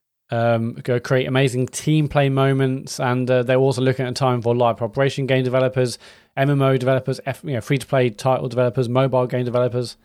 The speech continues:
I mean, th-, this was, uh, two years ago when we heard about this, so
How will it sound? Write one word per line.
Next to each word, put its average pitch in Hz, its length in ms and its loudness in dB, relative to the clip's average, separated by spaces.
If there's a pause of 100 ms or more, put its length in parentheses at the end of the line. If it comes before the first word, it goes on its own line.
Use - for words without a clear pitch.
(160)
I 143 60 -4
mean, 147 140 -2
th-, 170 240 0
this 208 160 0
was, 180 200 -4
uh, 143 40 -6 (200)
two - 200 -4
years 165 540 0
ago 110 260 0
when 104 100 -2
we 110 120 -2
heard 107 180 -2
about 104 200 -4
this, - 180 -8
so 117 460 -4